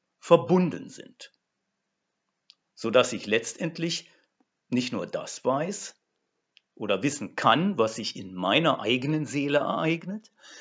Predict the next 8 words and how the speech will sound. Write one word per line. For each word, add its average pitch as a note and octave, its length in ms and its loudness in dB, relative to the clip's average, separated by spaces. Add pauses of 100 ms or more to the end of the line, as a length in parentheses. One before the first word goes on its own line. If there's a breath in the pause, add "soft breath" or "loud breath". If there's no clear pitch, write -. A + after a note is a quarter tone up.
(720 loud breath)
sondern F#3 380 8
auch C3+ 220 8
das, - 500 0 (1160)
was - 320 4
sich - 160 -6
auf B2+ 160 -4
dem A2 180 -6
Grunde C#3+ 720 -2